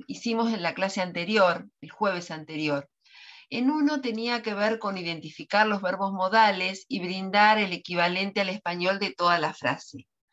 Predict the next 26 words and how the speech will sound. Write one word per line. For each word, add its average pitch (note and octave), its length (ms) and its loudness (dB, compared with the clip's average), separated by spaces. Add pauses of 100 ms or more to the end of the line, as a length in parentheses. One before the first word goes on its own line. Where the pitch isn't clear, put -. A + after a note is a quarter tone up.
(380)
Habíamos B3 580 2
hecho C4 300 2
algunos, F#3+ 760 -4 (360)
eh, E3+ 420 -6
yo G3+ 120 -4
de G3+ 140 0
todas G#3 280 4
maneras F#3+ 680 0
acá E3+ 300 -2
les F#3 180 -4
dejo, G3 640 4
em, D#3 720 -10
simplemente F3 600 -4
las F3 200 0
respuestas, G3 920 0 (240)
¿sí? G3 400 -2 (640)
Eh, - 240 -10
como E3+ 200 -4
lo D#3+ 60 0
habíamos E3+ 380 0
analizado, A3+ 1000 4
y B3+ 140 0
después A3+ 540 0
están F#3+ 360 -2
las G#3 160 -4
traducciones. - 1040 -6